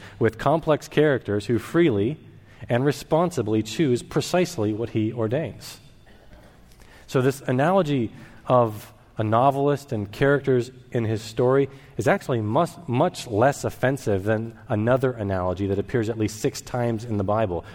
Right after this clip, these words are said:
We just saw it in Romans nine. It's the analogy of a potter with his clay. So if it offends you to be compared to a character in a fictional story, what do you think of God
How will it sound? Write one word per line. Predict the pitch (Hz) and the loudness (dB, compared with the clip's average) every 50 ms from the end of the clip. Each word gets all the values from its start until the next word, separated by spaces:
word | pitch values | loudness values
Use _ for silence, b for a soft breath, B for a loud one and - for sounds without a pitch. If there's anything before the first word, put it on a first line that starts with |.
| B B | B B
We | 117 | 0
just | 107 117 113 - | 0 0 -2 -2
saw | - 117 113 107 | -2 0 0 0
it | 104 - - - B B B B B | 0 -4 -12 -20 B B B B B
in | - 101 101 | -4 -2 0
Romans | 104 104 104 98 92 101 | 0 0 0 -2 -2 0
nine. | 113 120 117 101 87 85 78 B B B | 0 0 2 0 -2 -4 -8 B B B
It's | - - - | -10 -4 -2
the | 110 | -2
analogy | 101 101 110 117 123 123 107 107 | 0 0 2 2 2 0 0 -2
of | 113 92 | -2 -2
a | 92 | -4
potter | - - - 139 135 127 110 101 95 B B B B | -6 -2 -2 0 0 2 0 -2 -4 B B B B
with | - 107 - | -6 -4 -2
his | 110 98 - | -2 -4 -6
clay. | - - - 143 123 98 90 - - B B B B B B B | -6 -6 -2 -2 0 0 -2 -4 -8 B B B B B B B
So | B - - 117 120 - | B -2 0 0 0 0
if | - 110 - | -4 -4 -2
it | 127 113 | 0 -2
offends | 110 113 - 151 165 170 143 123 | -2 -2 -2 -2 0 0 0 2
you | 120 117 113 113 113 113 B B B | 2 4 4 2 0 -2 B B B
to | - - | -6 -2
be | 117 123 | -2 -2
compared | 120 - 117 110 - 131 127 123 117 101 | 0 -2 -4 -2 0 2 2 2 0 -2
to | - - 117 | -4 -2 0
a | 107 | 0
character | 95 - - 135 131 131 120 - - 113 | 0 0 0 0 0 0 0 -2 -4 -4
in | 104 98 98 | -2 -2 -4
a | 95 | -4
fictional | - 135 120 - - - 101 92 | -4 -4 -6 -4 -6 -6 -6 -6
story, | 98 - - 175 180 139 101 101 - - - - - - - - - - - - - - - - - - - - - - - - - b b b b b b b b b | -8 -6 -2 0 2 4 4 2 2 0 -4 -18 -20 -20 -20 -20 -20 -20 -20 -20 -20 -20 -20 -20 -20 -20 -20 -20 -20 -20 -20 -20 -20 b b b b b b b b b
what | b 131 131 | b -6 -2
do | - 180 | 0 0
you | 170 | -2
think | 165 - 175 165 156 160 | 0 0 -2 -2 0 -2
of | 135 117 - | -2 -2 0
God | 131 113 117 120 117 117 117 113 110 | 0 0 0 0 0 0 -2 -2 -6